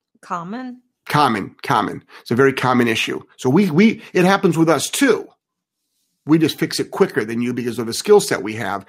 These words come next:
Speaker 2: but we, it happens to us as well. Next.
Speaker 1: This one's from Sebastian.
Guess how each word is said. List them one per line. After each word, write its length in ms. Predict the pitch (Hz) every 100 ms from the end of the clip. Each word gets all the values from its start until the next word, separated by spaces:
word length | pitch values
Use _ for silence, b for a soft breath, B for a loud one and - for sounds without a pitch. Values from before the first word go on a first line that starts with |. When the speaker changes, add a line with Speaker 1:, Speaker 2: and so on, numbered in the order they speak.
| B B
Speaker 2:
but 120 | 139
we, 240 | 139 202 202
it 180 | 165
happens 360 | 165 175 185 165
to 80 | 165
us 180 | 147 -
as 140 | 127
well. 260 | - - - _ _
Next. 340 | - - - b b b b _ _
Speaker 1:
This 160 | 220 -
one's 160 | 240
from 160 | - 214
Sebastian. 680 | - 185 180 190 - 302